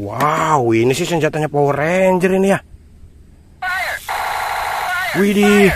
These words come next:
keren, teman-teman. Wow, keren. Bisa bunyi ininya, bisa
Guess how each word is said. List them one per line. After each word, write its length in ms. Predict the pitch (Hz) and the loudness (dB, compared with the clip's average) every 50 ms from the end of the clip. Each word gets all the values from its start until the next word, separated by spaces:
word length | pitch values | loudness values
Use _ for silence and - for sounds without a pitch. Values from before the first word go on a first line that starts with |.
| - | -2
keren, 320 | - 107 110 123 156 160 170 | -4 -6 -2 0 0 2 4
teman-teman. 480 | 180 185 185 196 202 196 202 202 190 151 - - - - - - - - - - - - - - - - - - - - - 359 359 359 370 330 277 - - - - - - - - - 359 359 359 370 - - - - - - - - - - - - - - - - - - - - - 359 359 349 370 349 302 226 - - - | 2 2 4 6 6 8 8 6 6 4 2 -4 -6 -6 -6 -6 -6 -8 -8 -10 -10 -10 -10 -10 -10 -12 -12 -12 -12 -10 -6 -6 -4 -4 -4 -4 -6 -8 -10 -14 -14 -16 -16 -18 -14 -8 -6 -6 -4 -4 -4 -6 -8 -8 -8 -8 -6 -6 -6 -6 -6 -6 -6 -6 -6 -6 -6 -6 -6 -6 -6 -6 -4 -4 -4 -4 -4 -6 -8 -10 -6
Wow, 220 | - 160 170 147 - | -2 0 0 0 -2
keren. 640 | - - 147 165 - 170 180 175 175 175 151 104 - | -4 -6 -8 -6 -6 -4 -4 -2 -2 -2 -4 -4 -6
Bisa 160 | 113 110 143 | -8 -8 -6
bunyi 460 | 127 127 139 147 156 160 165 170 160 | -4 0 2 2 2 2 2 2 0
ininya, 180 | 160 165 175 180 | 0 0 0 0
bisa 320 | 175 170 - 185 180 165 | -2 -2 -2 -2 -2 -4